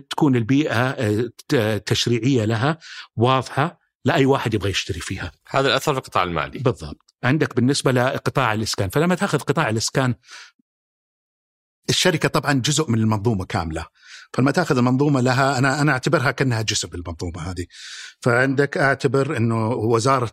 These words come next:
Speaker 1: الإسكا-، الش-، الشؤون البلدية والقروية والإسكان هي المخ اللي تديرنا، وحنا تحت كل واحد عندنا، آه، متخصص بجزئية معينة.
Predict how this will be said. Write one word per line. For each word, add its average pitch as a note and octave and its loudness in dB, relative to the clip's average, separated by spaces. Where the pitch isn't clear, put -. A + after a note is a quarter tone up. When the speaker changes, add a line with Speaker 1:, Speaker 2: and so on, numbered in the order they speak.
Speaker 1:
الإسكا-، A2 0
الش-، B2 0
الشؤون C3 2
البلدية A#2 2
والقروية A2+ 2
والإسكان A2 0
هي A2 2
المخ - -2
اللي F#2+ 0
تديرنا، A2 0
وحنا D#3+ 2
تحت D3 0
كل D#3 0
واحد C3+ 2
عندنا، C3 2
آه، A2 -4
متخصص - -2
بجزئية F#2+ -4
معينة. D#2+ -8